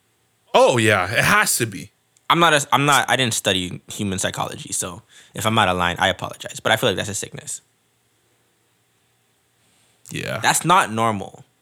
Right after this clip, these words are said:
Speaker 1: No, why do you wanna
Speaker 2: To ch-, to want to change yourself to that level?
Speaker 1: Mm.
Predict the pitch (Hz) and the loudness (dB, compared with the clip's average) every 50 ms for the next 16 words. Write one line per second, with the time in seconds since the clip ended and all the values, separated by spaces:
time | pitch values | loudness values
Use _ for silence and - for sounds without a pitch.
0 | _ _ _ _ _ _ _ _ _ _ 127 127 147 165 170 147 113 104 113 131 | _ _ _ _ _ _ _ _ _ _ 2 4 6 6 6 4 2 4 4 4
1 | 165 196 208 214 202 170 170 175 180 180 160 120 - _ _ - 160 160 - - | 4 4 4 4 4 6 6 6 6 4 2 0 -4 _ _ -2 0 0 0 0
2 | - - - - - 165 143 156 160 170 - 170 139 - - - - - 143 135 | 0 -2 -4 -2 -2 0 2 2 2 2 0 -4 -4 -2 -2 -2 -2 -2 -2 0
3 | 139 151 160 151 156 156 151 - - 151 156 156 - - 123 107 101 120 120 123 | 0 0 0 0 2 0 0 2 2 0 0 0 -2 -2 -2 -2 2 2 4 4
4 | 135 - - - 123 135 139 165 180 202 349 - - - - _ _ _ _ _ | 4 2 0 -2 -2 -2 -2 -2 -2 -4 -4 -8 -12 -20 -20 _ _ _ _ _
5 | _ _ _ 117 113 110 107 104 101 95 98 101 104 | _ _ _ -2 0 0 0 0 0 -2 -2 -4 -8